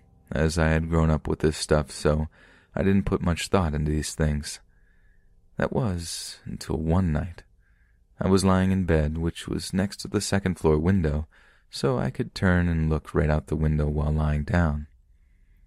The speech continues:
It was about one in the morning, and I couldn't fall asleep, so I was just staring at the cluster of tall pine trees in one of the nearby backyards. There wasn't much going on out there, but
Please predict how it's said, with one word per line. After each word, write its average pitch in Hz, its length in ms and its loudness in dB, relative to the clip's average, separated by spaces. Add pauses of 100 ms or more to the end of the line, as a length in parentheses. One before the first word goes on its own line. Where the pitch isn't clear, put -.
(140)
It - 20 -20
was 110 100 2
about 101 220 2
one 95 180 0
in 101 100 0
the 104 60 0
morning, 80 480 2
and 76 320 -4 (160)
I - 80 -6
couldn't 78 300 -4
fall 78 240 -2
asleep, 90 460 0 (640)
so - 220 -10
I - 40 -4
was - 120 -6
just - 180 -2
staring 85 360 4
at 78 100 -2
the - 60 -16
cluster 80 440 0
of 76 140 -2
tall 76 260 0
pine 98 380 0
trees 76 680 -4
in 78 220 -2
one 80 140 2
of 76 100 0
the 82 60 0
nearby 78 360 2
backyards. 76 840 0 (800)
There - 100 2
wasn't 185 280 -2
much 156 200 -4
going 98 300 4
on 87 180 2
out 76 220 0
there, 76 260 0
but 78 220 -2